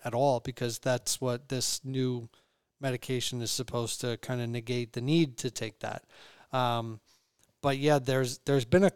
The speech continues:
couple times where, you know, I start to get antsy and I start to feel some of the withdrawal symptoms come on.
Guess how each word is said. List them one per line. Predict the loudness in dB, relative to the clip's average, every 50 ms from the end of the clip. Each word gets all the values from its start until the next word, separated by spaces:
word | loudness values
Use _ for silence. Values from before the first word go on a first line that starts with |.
| 0 _ _ _
couple | -8 -4 -2 -2 -2 -2 -2 -2
times | -2 -4 -2 -2 -2 -2 -2 -4 -4 -6 -6 -4
where, | -2 -2 0 0 0 0 0 0 -2 -4 -8
you | -8 -6 -6 -4
know, | -4 -4 -6 -6 -10 -14 _ _ -8
I | -6 -6
start | -2 0 0 -2 0
to | -2
get | -4 -4 -2
antsy | -2 -2 -2 -4 -4 -6 -6
and | -6 -4
I | -4
start | -4 -4 -4 -4 -4
to | -8 -14
feel | -10 -6 -4 -2 -2 -2
some | -2 -4 -4 -4
of | -4
the | -6 -6
withdrawal | -6 -6 -6 -4 -2 0 0 0
symptoms | 0 -2 -2 -4 -6 -6 -8 -6 -6 -8
come | -8 -8 -6 -6 -4
on. | -4 -4 -6 -8